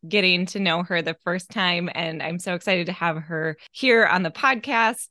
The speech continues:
Antara is the creator of Sunday Class, a free stem school for underprivileged youth. She was named the I Volunteer Hero winner of twenty twenty-two. A big congratulations, by the way.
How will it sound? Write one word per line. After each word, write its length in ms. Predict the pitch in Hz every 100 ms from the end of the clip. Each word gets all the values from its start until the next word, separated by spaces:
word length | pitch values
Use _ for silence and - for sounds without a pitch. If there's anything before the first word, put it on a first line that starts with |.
| -
Antara 520 | 254 - 262 240 233
is 260 | 220 185 175
the 340 | 202 180 180 -
creator 480 | 247 226 220 226 -
of 280 | 202 185 165
Sunday 400 | - 170 170 175
Class, 480 | - 247 311 392 -
a 80 | -
free 280 | 208 214 226
stem 320 | 226 220 202
school 380 | 208 - 196 190
for 200 | 190 202
underprivileged 720 | 185 185 180 208 165 165 147 185
youth. 300 | 190 262 311 _ - -
She 380 | - - 240 226
was 200 | 196 196
named 300 | 208 202 214
the 100 | 180 -
I 220 | 190 247
Volunteer 580 | 262 254 247 247 247 214
Hero 500 | 220 214 202 190 180
winner 420 | 165 180 202 214 403 -
of 240 | 190 156
twenty 320 | - 196 190
twenty-two. 680 | 180 190 175 170 - 185 285 -
A 100 | -
big 320 | 170 175 196
congratulations, 880 | 165 208 170 175 165 156 156 160 170
by 180 | 160 160
the 100 | 160
way. 300 | 160 156 262